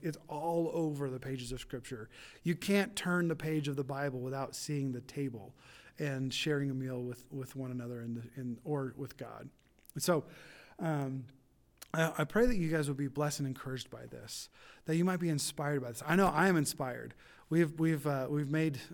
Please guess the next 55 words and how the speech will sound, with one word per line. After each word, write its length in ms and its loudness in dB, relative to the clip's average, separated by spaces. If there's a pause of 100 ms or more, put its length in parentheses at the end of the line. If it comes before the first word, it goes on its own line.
(120)
some, 360 0
some 240 0
leeway 380 6
and 120 2
some 140 -2
decisions 520 0
to 120 -6
make 380 0
the 100 0
table 320 -2
a 60 -2
sacred 340 -2
space 380 -6
in 40 -6
our 100 -8
family. 500 -10 (560)
And 120 4
whenever 300 8
I 80 4
share 300 2
a 40 2
meal 260 4
or, 280 4
or 200 0
gather 360 4
around 160 4
a 60 2
table, 440 0
we, 200 2
be 160 0
it 20 0
a 60 -2
coffee 360 -2
table 440 0
or 180 -2
a 40 -4
pub 260 -2
table 340 0
or 160 2
a 40 4
restaurant 440 2
table, 420 -2 (380)
where, 240 6
whatever, 420 6
whatever 360 2
ta-, 160 -4
you 100 0
know, 80 4
someone's 240 0
home 300 4
table, 320 2
whatever 260 4
table 320 0
it 80 0
is, 380 -2